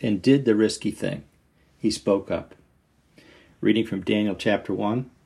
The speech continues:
But Daniel made up his mind that he would not defile himself with the king's choice food or with the wine which he drank, so he sought permission from the commander of the officials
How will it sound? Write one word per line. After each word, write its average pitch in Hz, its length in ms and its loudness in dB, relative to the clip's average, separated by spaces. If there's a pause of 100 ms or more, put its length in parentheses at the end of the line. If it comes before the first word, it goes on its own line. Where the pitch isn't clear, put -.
(1040)
But - 180 0
Daniel 147 380 6
made 139 180 8
up 170 120 2
his 175 160 2
mind 101 360 2
that 98 100 -6
he 104 80 2
would 92 180 -2
not 107 260 0
defile 151 440 2
himself 98 600 0
with 92 140 0
the - 60 -6
king's 101 360 -2
choice 135 380 2
food 95 500 0 (160)
or 101 160 0
with 95 200 0
the 101 60 2
wine 110 360 4
which 98 160 -2
he 110 80 -2
drank, 98 420 0
so - 200 2
he 107 60 6
sought 107 320 2
permission 127 460 0
from 110 200 -4
the 95 60 -6
commander 123 520 0
of 139 80 2
the 127 120 2
officials - 600 -2